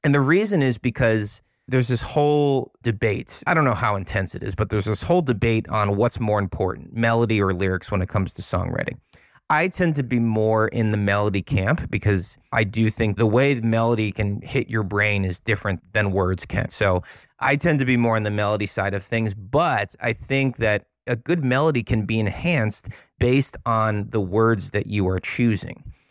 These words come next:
You know, you can have a really good melody, but if the words are weird, it's gonna be much harder to remember. I think there's such an important relationship between those two things. And I think in my early days of songwriting, when I first got started,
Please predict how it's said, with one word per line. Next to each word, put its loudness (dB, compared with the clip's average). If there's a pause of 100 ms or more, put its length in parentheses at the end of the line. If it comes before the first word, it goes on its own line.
(160)
You 0
know, 4
you 2
can 2
have 2
a 2
really 2
good -4
melody, 2
but -2
if -6
the -4
words 0
are 0
weird, 2
it's -6
gonna 0
be 0
much 2
harder 0
to -4
remember. -2 (380)
I 2
think 0
there's -2
such -2
an -2
important -2
relationship -2
between 0 (160)
those 2
two 2
things. 2
And 2
I 2
think -2 (340)
in 0
my 2
early 2
days 0
of -4
songwriting, 0
when 0
I 0
first 0
got -2
started, 0